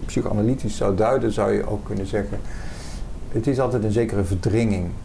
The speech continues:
En het is, ik denk dat Seneca heeft daar wel een punt. Namelijk dat we, het i-, reizen heeft altijd iets te maken met een vlucht uit onszelf.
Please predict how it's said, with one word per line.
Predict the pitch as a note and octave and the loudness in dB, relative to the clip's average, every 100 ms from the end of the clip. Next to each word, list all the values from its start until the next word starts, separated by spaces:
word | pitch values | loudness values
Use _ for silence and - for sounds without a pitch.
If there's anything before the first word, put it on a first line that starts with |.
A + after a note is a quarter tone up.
| - | -8
En | - G2+ | -6 -2
het | G#2 G#2 | 0 2
is, | B2+ - | 0 0
ik | - A2 | -2 0
denk | A#2+ C3+ | 2 2
dat | A2+ | 0
Seneca | G2 C#3 C#3 A#2 G#2+ G2+ | 0 0 2 0 0 0
heeft | A2+ - | 0 -2
daar | G#2 | -2
wel | G2+ G#2 | 0 0
een | F2+ - | 0 0
punt. | B2 F2+ D#2 - - - | 0 0 -2 -6 -8 -4
Namelijk | G2 G2+ F#2+ F2+ | -2 0 -2 -2
dat | - G2 - | -2 -2 -2
we, | |
het | F2+ - | -2 -2
i-, | - G#2 - G#2 | -2 -2 -2 0
reizen | B2+ D3 C3 | 2 2 2
heeft | B2 - | -2 -2
altijd | C#3 C3 A2+ | -2 -2 -4
iets | A2+ - | -6 -2
te | A2 | 2
maken | A2+ A2+ A2 G2+ | 4 2 0 -2
met | G2 G2 | -2 -2
een | G2 | -2
vlucht | - G#2+ - | 0 0 0
uit | - G2+ | -6 -8
onszelf. | - - - G#2+ | -8 -6 -4 -2